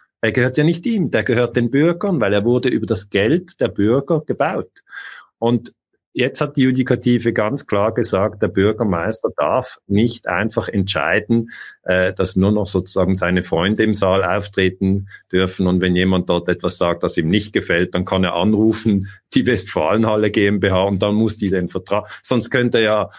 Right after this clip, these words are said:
wenn Nena ein Konzert gibt und dann der Herr Westphal denkt, „Nee, Nena mag ich nicht“, dann ruft er die Westfalenhalle an und sagt, „Diese Musik gefällt mir nicht, ich hätte gerne Volksmusik“, oder was auch immer.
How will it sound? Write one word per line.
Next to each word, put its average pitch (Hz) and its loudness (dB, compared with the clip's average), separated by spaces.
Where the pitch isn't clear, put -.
wenn 110 2
Nena 127 2
ein 113 -2
Konzert 107 -2
gibt 135 0
und 101 0
dann 101 0
der 98 0
Herr 98 0
Westphal 101 0
denkt, 98 -2
„Nee, 120 2
Nena 113 2
mag 95 0
ich 101 -6
nicht“, 98 0
dann 101 0
ruft 113 0
er 95 0
die 101 0
Westfalenhalle 104 0
an 107 0
und 98 0
sagt, 95 0
„Diese 98 0
Musik 98 0
gefällt 104 0
mir 135 -2
nicht, 127 -2
ich 104 -4
hätte 95 -2
gerne 95 2
Volksmusik“, 113 -2
oder 101 0
was 127 0
auch - -6
immer. 147 0